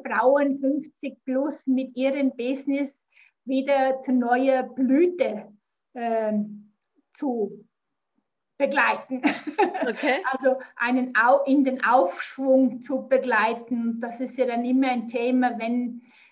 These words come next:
Speaker 1: wenn das Business halt eben nicht mehr so läuft, wie es laufen sollte, wenn es nicht mehr genug Einnahmen bringt,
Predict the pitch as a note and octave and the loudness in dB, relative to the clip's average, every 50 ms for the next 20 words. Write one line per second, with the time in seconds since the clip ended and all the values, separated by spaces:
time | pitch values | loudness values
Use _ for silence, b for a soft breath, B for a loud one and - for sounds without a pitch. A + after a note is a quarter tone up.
0 | B _ - A#3 B3 B3+ C4 C#4 B3+ - - - C4 C4 - C#4 C4+ - - A#3+ | B _ -8 -4 0 0 0 0 -2 -6 -8 -6 -6 -4 -4 -4 -6 -4 -6 -6
1 | B3 A#3+ A#3+ A#3+ B3 B3 B3 B3 A#3+ B3+ C#4 C#4 - - - C4 B3 B3 A#3+ A#3+ | -6 -4 -2 0 0 0 0 0 0 2 0 0 -2 -4 -4 -2 -2 -2 -2 -6
2 | - - A#3+ A#3 A3+ A#3 G#3+ G#3+ A3+ C4 D#4 - - - - B3 A#3 B3+ B3+ B3+ | -6 -6 -4 -4 -2 -2 0 0 0 0 -2 -4 -8 -14 -16 -12 -8 -6 -6 -4
3 | A#3 A#3+ A#3 A3+ - - A3+ G3+ A3 B3 C#4 C4 - - B3 - - A#3 A3 A#3 | -4 -6 -8 -10 -8 -8 -4 -2 0 0 0 0 -2 -4 -6 -6 -6 -6 -6 -6
4 | B3+ - - C4+ A#3 A#3+ A#3+ A#3 A#3 C4 B3+ B3+ B3 - - C4 A#3+ A3+ - A#3 | -6 -6 -4 -6 -6 -4 -6 -6 -4 -2 0 -2 -2 -2 -6 -6 -6 -6 -6 -4
5 | A#3 B3 C4 C#4 C4+ - - - - G#3+ A3+ B3 C4 C4+ C4 B3+ B3+ B3+ B3+ B3 | -2 0 0 0 -2 -4 -8 -10 -8 -6 -4 0 0 2 2 2 2 0 0 -2
6 | B3 - - B3 B3+ C4 C#4+ D4 C#4+ - | -2 -4 -4 -2 0 2 2 2 0 -4